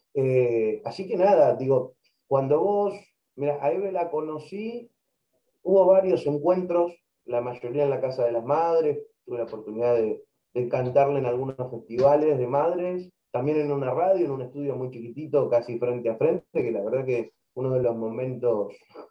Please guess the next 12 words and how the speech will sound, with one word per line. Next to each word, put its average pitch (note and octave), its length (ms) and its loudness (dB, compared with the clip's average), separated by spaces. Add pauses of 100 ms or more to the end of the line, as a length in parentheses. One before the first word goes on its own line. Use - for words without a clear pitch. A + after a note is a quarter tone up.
(320)
<laughs> - 560 -10
donde C3 220 0
más D#3 180 0
me D#3 100 2
han D#3 100 -2
temblado D3 480 2
las B2+ 180 0
piernas D3 360 -6
en A#2 140 -8
mi B2+ 160 -6
vida, C3 360 -2
creo. A#2+ 260 -4